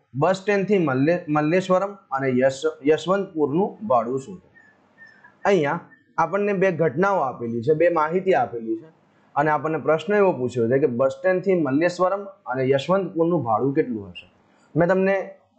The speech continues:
Chapter number ત્રણ ચાલુ થયું ત્યારથી જ શીખવાડ્યું છે કે જ્યારે કુટ પ્રશ્ન આપણે solve કરતા હોઈએ ત્યારે આપણને જે શોધવાનું કીધું હોય એની આપણે ધારણા કરી લેવી પડશે. અહીંયા આપણને શું શોધવાનું કીધું છે? બસ સ્ટેન્ડથી Malleswaram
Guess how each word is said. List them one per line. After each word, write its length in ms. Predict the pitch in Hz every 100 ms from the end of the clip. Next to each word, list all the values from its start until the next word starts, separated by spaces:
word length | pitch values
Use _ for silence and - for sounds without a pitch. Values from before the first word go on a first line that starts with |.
| _ -
Chapter 320 | 233 233 185
number 220 | 180 180
ત્રણ 240 | 175 175 170
ચાલુ 240 | 151 165
થયું 220 | 160 165
ત્યારથી 300 | 151 131 123
જ 40 | 165
શીખવાડ્યું 500 | 175 151 165 165 147
છે 100 | 165
કે 220 | 160 147
જ્યારે 280 | 127 143 147
કુટ 360 | - 202 202
પ્રશ્ન 300 | 180 170 -
આપણે 200 | 156 143
solve 280 | 147 135 127
કરતા 260 | 120 110 113
હોઈએ 360 | 113 117 160 185 - _ _
ત્યારે 180 | 160 165
આપણને 280 | 175 170 185
જે 180 | 165 190
શોધવાનું 580 | 160 156 156 202 214 147
કીધું 240 | 131 139
હોય 100 | 151
એની 120 | 165
આપણે 160 | 160 185
ધારણા 420 | - 123 131 135
કરી 180 | 135 127
લેવી 220 | 120 120
પડશે. 340 | 113 113 - _ _ _ -
અહીંયા 220 | 160 208
આપણને 260 | 185 202 196
શું 140 | 214
શોધવાનું 400 | 185 180 180 175
કીધું 200 | 165 165
છે? 60 | 165
બસ 240 | 139 139
સ્ટેન્ડથી 460 | - 175 175 180 170
Malleswaram 680 | 131 139 160 - 180 226